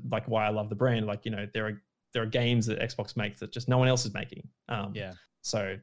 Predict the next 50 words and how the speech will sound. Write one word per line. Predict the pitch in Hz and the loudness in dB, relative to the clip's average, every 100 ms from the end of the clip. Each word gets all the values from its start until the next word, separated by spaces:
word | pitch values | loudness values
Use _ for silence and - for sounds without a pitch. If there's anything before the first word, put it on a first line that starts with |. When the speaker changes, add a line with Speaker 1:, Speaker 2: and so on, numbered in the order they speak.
| - | 0
Speaker 1:
I | 127 | 4
want | 127 120 | 4 2
Fable | 117 107 107 | 0 0 -2
to | 107 | -2
remain | 101 104 101 101 | 0 2 0 -2
Fable, | 101 101 101 - 113 - | -4 -6 -6 -8 -8 -2
be | 113 | 0
silly, | - 110 107 107 | 0 0 0 0
be | 110 107 | 0 0
over | 107 | -2
the | - | -4
top. | 107 - 101 101 _ - _ - | -6 -2 -2 -4 _ -20 _ -6
Um, | 104 101 98 101 101 | -2 0 0 0 0
let | 110 | 2
me | 110 | 2
dress | 107 - | 0 -2
up | |
my | - | -2
character | 101 101 107 104 | -2 0 -2 -2
in | 98 | -2
stupid, | - - 113 101 107 | -2 -2 -4 -2 -2
you | 113 | 0
know, | 107 | 0
let | 101 110 | 2 2
me | 113 104 101 | 2 2 2
marry | 120 107 104 | 4 4 2
someone, | 104 107 101 104 | 2 2 2 2
then | 107 | 2
immediately | 107 104 104 | 2 0 -2
kill | - 110 107 | 0 0 2
them, | 104 | -2
like, | 104 113 | -2 0
that | 107 120 | -2 0
sort | 117 127 | -2 -2
of | |
thing. | - - | -4 -2
<laughs> | - | 2
Like, | - | 4
it's | 320 - 285 208 | 6 6 6 4
like, | 123 - - | 2 0 -6
let's | 147 | 0
go | 131 | 2
back | 120 | 4
to | 123 | 4
the | 113 | 4
good | 117 | 6
old | 110 104 | 4 2
Peter | - 113 | 4 4
Molyneux | 104 104 104 | 4 2 0
days | 104 - - | 0 -2 -4